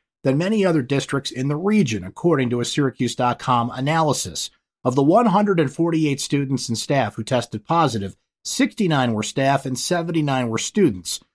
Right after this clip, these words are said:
The same breakdown was not available for two hundred and fifty students and staff who are quarantined. Roughly half of the students in the district are attending school in person on a hybrid schedule.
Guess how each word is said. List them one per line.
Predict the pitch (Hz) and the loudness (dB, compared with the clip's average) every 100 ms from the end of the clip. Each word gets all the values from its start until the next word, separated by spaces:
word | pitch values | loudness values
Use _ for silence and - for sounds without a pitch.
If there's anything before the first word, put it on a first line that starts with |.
| _ - | _ -6
The | |
same | - 156 147 | 0 0 2
breakdown | 139 151 147 123 117 | 2 2 2 0 0
was | 113 110 | -2 0
not | 131 170 | 0 0
available | 131 139 147 113 107 | 0 0 0 0 -2
for | 104 110 | -4 -4
two | - 214 | 0 4
hundred | 160 143 123 | 4 2 -2
and | 107 | -2
fifty | 135 123 113 | -2 -2 -6
students | - 123 107 104 - | -4 -4 -2 -6 -6
and | 101 | -6
staff | - 110 98 - _ _ _ - | -2 -2 -4 -8 _ _ _ -4
who | 107 | -2
are | 117 | 0
quarantined. | - 185 160 107 - 95 82 - _ _ - | 0 2 2 2 -4 -6 -8 -16 _ _ -4
Roughly | 117 127 110 | -2 0 0
half | 139 151 147 | 2 0 0
of | |
the | 120 | -4
students | 113 120 117 110 110 | -4 -2 0 0 -2
in | 107 | -4
the | |
district | 101 123 - 120 - | -2 -4 -2 -4 -2
are | 120 | -2
attending | 113 139 123 113 | -2 0 -2 -2
school | 104 - 120 110 113 | -4 -2 -2 -2 -2
in | 151 139 | -2 -2
person | - 190 180 127 101 - _ _ _ | 0 0 0 0 -2 -4 _ _ _
on | 113 123 | -2 0
a | |
hybrid | 120 - 143 104 95 | 0 -2 -2 -4 -8
schedule. | - 127 107 - | -4 -2 -2 -4